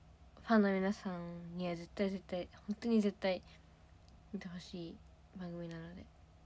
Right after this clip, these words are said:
そう、本当に、あのね、あのね、見たらわかると思います。絶対に見た方がいい、見てほしい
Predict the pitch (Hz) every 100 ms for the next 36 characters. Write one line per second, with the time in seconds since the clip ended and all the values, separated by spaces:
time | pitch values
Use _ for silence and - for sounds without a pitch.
0 | - - - - - - - - - -
1 | - - - - - - - - - -
2 | - - 208 226 240 247 247 240 233 220
3 | 220 254 - - - - - - - -
4 | - 196 185 185 180 220 - - 202 277
5 | 254 208 220 208 180 202 185 190 - -
6 | - - 190 - 202 - 208 214 220 262
7 | 202 175 185 170 170 175 - 175 165 -
8 | - - - 196 196 - 180 175 170 -
9 | 175 156